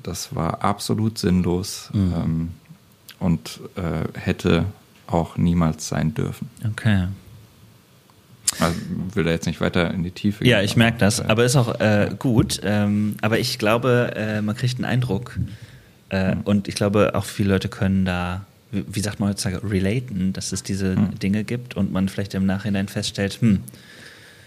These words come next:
Speaker 2: irgendwas hatte das, auch wenn es trotzdem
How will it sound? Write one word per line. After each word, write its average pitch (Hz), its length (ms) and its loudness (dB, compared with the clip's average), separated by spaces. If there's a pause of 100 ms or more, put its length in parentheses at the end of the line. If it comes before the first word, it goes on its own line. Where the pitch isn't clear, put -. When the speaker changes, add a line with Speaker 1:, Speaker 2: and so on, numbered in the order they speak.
(300)
Speaker 2:
irgendwas 107 580 0
hatte 107 220 0
das, 123 400 0
auch 95 220 -4
wenn 98 140 2
es - 260 -4
trotzdem 104 640 -2